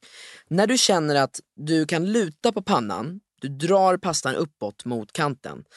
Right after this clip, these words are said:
och du har inte en pöl med, med vätska, utan du har en, ja, men en unst av, liksom, den är en krämig, liten vätskig olja,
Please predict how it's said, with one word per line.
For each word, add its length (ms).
och 180
du 80
har 460
inte 240
en 140
pöl 520
med, 100
med 200
vätska, 400
utan 240
du 60
har 220
en, 220
ja, 100
men 160
en 140
unst 460
av, 260
liksom, 460
den 140
är 100
en 120
krämig, 560
liten 280
vätskig 580
olja, 560